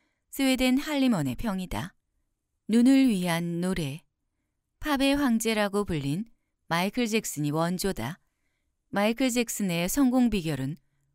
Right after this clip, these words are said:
프로페셔널한 댄스 능력이다. 아버지 조셉 잭슨은 아들들이 엔터테이너가 되는 데 관심이 있다는 걸 알고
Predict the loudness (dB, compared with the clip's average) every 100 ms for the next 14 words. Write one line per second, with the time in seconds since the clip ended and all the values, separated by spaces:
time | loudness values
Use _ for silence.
0 | -6 -2 0 -2 0 0 0 -2 -4 -4
1 | -4 -2 -2 -2 -2 -2 -4 -4 -6 -8
2 | -12 _ _ _ _ _ _ _ -4 0
3 | 2 2 0 0 0 -2 -4 -6 -4 -4
4 | -4 -6 _ _ _ _ -6 -2 0 0
5 | 0 2 2 2 0 0 0 2 2 2
6 | 2 0 0 0 -2 -4 -4 -2 -2 -2
7 | -2 -4 -2 -4 -2 -2 -2 -2 -6 -8
8 | -8